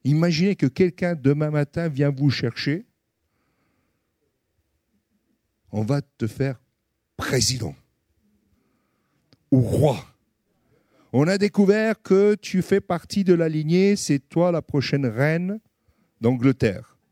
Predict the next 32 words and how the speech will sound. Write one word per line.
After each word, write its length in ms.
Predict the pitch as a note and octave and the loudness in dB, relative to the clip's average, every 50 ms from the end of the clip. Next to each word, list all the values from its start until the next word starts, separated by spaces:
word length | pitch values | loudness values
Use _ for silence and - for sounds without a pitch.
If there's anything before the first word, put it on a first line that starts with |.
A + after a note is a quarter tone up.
| _ _ _ _ _ _ _ _ _ _ _ _ _ _ _ _ _ _ _ _ _ A#2 | _ _ _ _ _ _ _ _ _ _ _ _ _ _ _ _ _ _ _ _ _ -4
Eh 80 | A#2 | 0
bien, 160 | A#2+ C#3+ D3+ | 2 2 2
on 80 | D#3 D3+ | 2 2
peut 180 | B2+ - D3 D3+ | 2 2 2 2
vite 400 | C#3 B2+ C#3 A3+ B3 A#3+ - - | 2 4 4 4 4 4 2 0
commencer 600 | - A#3+ A#3 A3 G#3+ G#3 - - - G#3 A3 G#3+ | 2 2 4 4 2 0 0 0 0 2 2 2
à 100 | G3 D#3+ | 2 0
se 180 | - - E3+ | 0 0 0
mettre 380 | D#3+ D#3 D#3+ D#3+ D3+ - - C#3 | 0 2 0 0 0 -2 0 2
de 80 | C3+ | 2
grandes 360 | C3+ A#2+ A#2 D#3+ A3+ C4+ D4 A#3+ | 2 2 2 2 2 2 0 0
idées 240 | A3 G#3+ G#3 G#3 | 0 2 2 2
dans 120 | F#3+ E3+ D#3 | 2 0 0
la 140 | C#3+ C3 A#2+ | -2 -2 -2
tête. 480 | - D3 D#3 G#3 - _ - - - _ _ _ _ _ _ _ _ _ _ _ _ _ _ _ - | 0 0 -2 -2 -4 _ -14 -18 -18 _ _ _ _ _ _ _ _ _ _ _ _ _ _ _ -2
Hein, 300 | A2+ D3 F#3+ A#3+ C4 B3 | -2 0 0 0 0 0
et 140 | G3 C#3+ - | 0 0 0
quand 320 | - - F3 F3 - - | -2 -2 -2 0 0 0
on 120 | E3 D#3+ | 0 0
boit, 300 | D3+ C3+ D3 E3+ F#3 G3 | 0 2 2 2 2 2
on 120 | G#3 F#3+ E3 | 0 0 -2
boit 200 | C#3+ C3+ D#3 D#3 | -2 0 0 0
avec 260 | D3+ D3+ D3+ - - | 0 -2 -2 0 0
le 80 | D3 B2+ | -2 -2
petit 220 | - - - D3 | -2 -6 -6 -2
doigt 580 | C3+ C#3+ D3 D3+ D3 D3 C#3+ C3+ B2+ B2 A2+ A2 | 0 2 2 2 2 0 -2 -4 -6 -8 -8 -6
vers 200 | A#2 A#2 A#2 A#2+ | -4 -2 0 2
le 100 | A#2 A#2+ | 2 4
haut. 320 | A#2+ C#3+ A3+ D#4+ E4 - _ _ _ _ _ _ _ _ _ _ _ _ _ _ _ _ | 4 2 2 0 -2 -8 _ _ _ _ _ _ _ _ _ _ _ _ _ _ _ _
Hein, 260 | - B2+ F#3+ A#3+ C4+ B3 _ _ | -6 -4 -4 -4 -6 -8 _ _
on 80 | - A#2 | -10 -10
s-, 240 | G2+ - - - | -10 -10 -12 -16